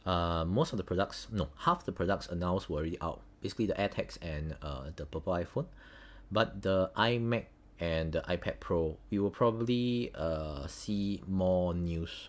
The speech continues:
or even see actual pictures of the iMacs later this month when they are released. The rumored date, no, it's not rumor anymore. Mm, the official date is twenty-first.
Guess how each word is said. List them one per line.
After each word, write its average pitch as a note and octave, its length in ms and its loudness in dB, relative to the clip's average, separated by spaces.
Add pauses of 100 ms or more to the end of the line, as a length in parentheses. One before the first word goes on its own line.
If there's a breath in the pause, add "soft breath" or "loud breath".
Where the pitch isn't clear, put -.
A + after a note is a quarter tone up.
(140)
or D#2 340 -6
even F#2 240 0 (300 loud breath)
see - 260 -2
actual - 260 2
pictures G2+ 400 4
of D#2+ 100 4
the E2 60 -2
iMacs E2+ 480 -2 (380 loud breath)
later F#2+ 480 4
this F#2 260 -2
month D#2 300 -2 (140)
when D#2+ 500 0
they D#2 400 0
are D2 500 -6
released. D#2+ 520 -2 (580 loud breath)
The F2+ 140 6
rumored G#2+ 320 2
date, - 200 0
no, G#2 160 0 (160)
it's A2+ 140 2
not B2+ 180 6
rumor F#2+ 200 4
anymore. D#2 240 0 (120)
Mm, E2+ 240 0
the F2+ 100 0
official C#3 380 4
date B2 220 4
is E2+ 160 -2
twenty-first. F#2 760 0